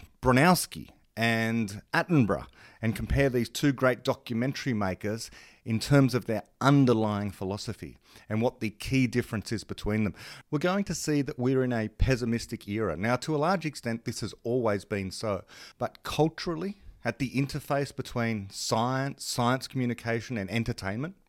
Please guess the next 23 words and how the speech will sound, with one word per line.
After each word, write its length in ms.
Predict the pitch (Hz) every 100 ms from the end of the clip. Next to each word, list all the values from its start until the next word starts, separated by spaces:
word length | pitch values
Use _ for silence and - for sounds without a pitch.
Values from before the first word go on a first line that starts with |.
| -
in 80 |
other 140 | 101 104
words, 280 | 107 98 - - _
science 320 | - 101 98
documentaries, 720 | 107 - 95 117 165 76 - - - _
we're 100 | -
going 320 | 104 120 127 131
to 100 | 123
see 340 | - 120 113
that 200 | 107 107
there 140 | 107 104
has 260 | 101 101
been 280 | - 113 107
a 200 | 104 101 - - - -
recent 500 | 127 165 - 160 -
decline 960 | - - - 139 135 131 110 80 73 - - -
in 140 | 110 104
the 140 | 107
kind 540 | - - 123 131 135 120
of 340 | 110 101 - _ _
positivity, 760 | - 143 139 165 147 123 87 - _ _
optimism, 640 | - 139 156 135 107 104 76 - - -
and 480 | 113 113 110 107